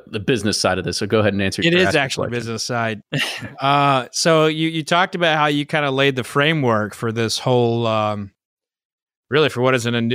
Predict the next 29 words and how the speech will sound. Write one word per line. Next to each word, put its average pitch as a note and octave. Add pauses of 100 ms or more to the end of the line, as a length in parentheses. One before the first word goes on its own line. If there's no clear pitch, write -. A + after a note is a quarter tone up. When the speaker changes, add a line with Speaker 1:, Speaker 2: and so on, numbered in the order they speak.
Speaker 2:
is B2+
a A#2
new B2+
category G#2+ (240)
that's A2
kinda A#2+
changing B2+
the G2+
space. C#3
And G2+
now B2
you C3+
got C#3+
competition. C#3 (480)
You A2
Speaker 3:
Mm-hmm. A2+
Speaker 2:
got C3+
all B2+
kinds D#3
of E3+
people C3
coming B2+
on A#2
board, A2+
Minibar C3
and A2
a F#2+
few C3
others. C3+